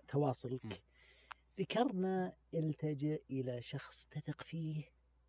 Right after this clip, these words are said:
Speaker 1: فعلًا له رأي سديد، أو محامي، وأيضًا محامي مختار بعناية، محامي أو مستشار قانوني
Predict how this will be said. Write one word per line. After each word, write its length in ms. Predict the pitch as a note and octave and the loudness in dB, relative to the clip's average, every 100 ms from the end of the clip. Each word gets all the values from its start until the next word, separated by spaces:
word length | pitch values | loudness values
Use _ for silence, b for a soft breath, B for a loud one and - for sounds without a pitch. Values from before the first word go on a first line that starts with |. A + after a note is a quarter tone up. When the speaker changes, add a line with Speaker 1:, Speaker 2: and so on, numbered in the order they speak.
| _ _ _ _ _ _ _ | _ _ _ _ _ _ _
Speaker 1:
فعلًا 320 | - D3+ E3 D3 | 0 4 6 8
له 240 | D3 A#2 | 8 4
رأي 240 | C3+ C#3 | 2 2
سديد، 500 | - B2+ C3+ C3 C3 - _ _ _ _ - _ _ _ _ _ _ _ _ _ - | 2 2 2 2 -2 -4 _ _ _ _ -20 _ _ _ _ _ _ _ _ _ -4
أو 300 | C3+ C#3+ D3 - _ _ _ - | -2 -2 -6 -16 _ _ _ -8
محامي، 540 | B2 - G2 - - - _ _ _ _ _ _ _ _ _ _ - | -6 -6 -8 -12 -18 -20 _ _ _ _ _ _ _ _ _ _ -14
وأيضًا 300 | - G#3 F#3+ | 2 4 6
محامي 460 | C3+ A2+ C#3+ C#3 A2+ | 2 0 -2 -2 -2
مختار 480 | G2 - - - - | -4 -8 -10 -14 -14
بعناية، 580 | - - - - - - _ _ _ _ _ C3+ | -20 -20 -20 -20 -20 -20 _ _ _ _ _ -10
محامي 580 | A2 - F#2 F2+ F#2 | -8 -8 -10 -10 -12
أو 200 | - G#2 F#2 | -12 -14 -12
مستشار 440 | F#2+ - - F2 - | -8 -6 -8 -14 -14
قانوني 500 | F2 F2 E2 E2+ G2+ | -16 -16 -16 -18 -18